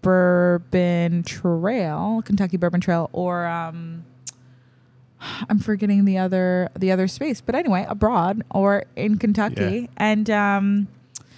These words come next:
Speaker 1: I have a dinner series coming out. So, yeah, lots of cool stuff. Definitely check it out. It's gonna be fun.
Speaker 2: Do you have some time to answer some stupid questions?
Speaker 1: Yeah, for sure.
Speaker 2: Who would win in a battle, a ninja or a pirate?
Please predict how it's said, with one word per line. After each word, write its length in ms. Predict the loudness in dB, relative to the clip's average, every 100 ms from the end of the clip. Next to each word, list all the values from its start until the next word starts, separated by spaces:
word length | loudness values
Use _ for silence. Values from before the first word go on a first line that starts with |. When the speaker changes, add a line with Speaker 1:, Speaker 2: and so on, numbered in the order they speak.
| -12 -2
Speaker 1:
I 40 |
have 60 | 0
a 40 |
dinner 240 | 2 4 4
series 340 | 4 2 2
coming 280 | 2 4 4
out. 260 | 4 2 0
So, 80 |
yeah, 140 | 2 2
lots 260 | 2 0 -2
of 80 |
cool 240 | -2 0 0
stuff. 440 | 0 0 0 0
Definitely 380 | 0 -2 -2 -6
check 260 | -4 -4 -4
it 80 | -4
out. 360 | -2 0 0 -2 -8
It's 160 | -6
gonna 120 | -4
be 100 | -4
fun. 400 | -4 -4 -2 -2 -4 -10 -20 _ _ _ _ 0
Speaker 2:
Do 60 |
you 40 | 2
have 100 | 2
some 180 | -2 -2
time 380 | 0 2 0
to 200 | -2 -6 -6
answer 360 | -6 -4 -4
some 280 | -4 -6 -6
stupid 360 | -6 -6 -6 -4
questions? 480 | -4 -2 -4 -4
Speaker 1:
Yeah, 220 | -2 -2 -2
for 100 | -4
sure. 300 | -6 -4 -4 -8 -20 -20 -20 -20 _ _ _ _
Speaker 2:
Who 120 | 4
would 100 | 6
win 160 | 6 6
in 100 | 4
a 40 |
battle, 400 | 4 4 4 2
a 40 |
ninja 420 | 2 2 2 0 -2
or 200 | -4 -4
a 40 |
pirate? 440 | -6 -6 -6 -10